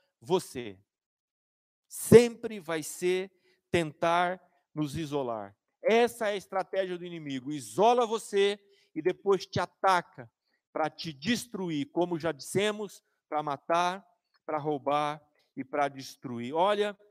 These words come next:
o profeta Elias foi um dos maiores profetas do Antigo Testamento, juntamente com Moisés, amados.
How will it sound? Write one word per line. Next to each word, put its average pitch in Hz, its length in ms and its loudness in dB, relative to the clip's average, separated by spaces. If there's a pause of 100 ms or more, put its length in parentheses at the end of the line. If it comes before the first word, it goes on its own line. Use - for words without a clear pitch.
(180)
o 156 80 -6
profeta 202 440 2
Elias 220 420 2
foi 220 240 2
um 226 80 -6
dos 202 160 -12
maiores 208 560 2
profetas - 1200 -8 (880)
do 170 120 4
Antigo 180 340 -2
Testamento, 175 720 0 (380)
juntamente 185 580 2
com 185 140 -2
Moisés, 147 840 0
amados. 120 600 -6